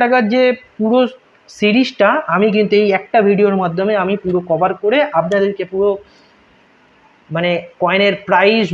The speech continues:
মূল্য কী আছে, আমি সবটাই আপনাদেরকে বলে দিলাম। কোনটা কোন কয়েনের কত প্রাইস, কোন মিন্ট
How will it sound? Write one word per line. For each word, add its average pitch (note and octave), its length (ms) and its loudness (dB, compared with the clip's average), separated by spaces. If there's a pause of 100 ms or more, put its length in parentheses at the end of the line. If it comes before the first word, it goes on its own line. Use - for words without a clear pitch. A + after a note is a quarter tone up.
মূল্য G3 220 0 (260)
কী A3 140 -2 (140)
আছে, G#3+ 240 0
আমি G#3+ 100 -2 (120)
সবটাই G#3 460 -2
আপনাদেরকে F#3 340 -2 (100)
বলে F3 200 -2
দিলাম। B3+ 180 0 (440)
কোনটা G3 320 2 (140)
কোন G3 120 -2 (120)
কয়েনের F#3+ 380 -4
কত F3 140 -6 (160)
প্রাইস, A3 340 0 (160)
কোন G3 160 2 (120)
মিন্ট F#3+ 180 -4